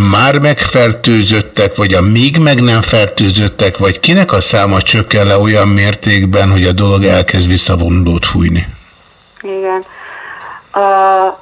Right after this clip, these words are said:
Speaker 2: a már kialakult immunitás, de sajnos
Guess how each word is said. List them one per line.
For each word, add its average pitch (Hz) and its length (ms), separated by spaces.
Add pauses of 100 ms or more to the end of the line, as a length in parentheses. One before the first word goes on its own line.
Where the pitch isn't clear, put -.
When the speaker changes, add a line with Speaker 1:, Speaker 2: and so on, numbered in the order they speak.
(140)
Speaker 2:
a 247 160
már 240 460
kialakult 190 1040
immunitás, 185 680 (180)
de 202 160 (120)
sajnos 226 440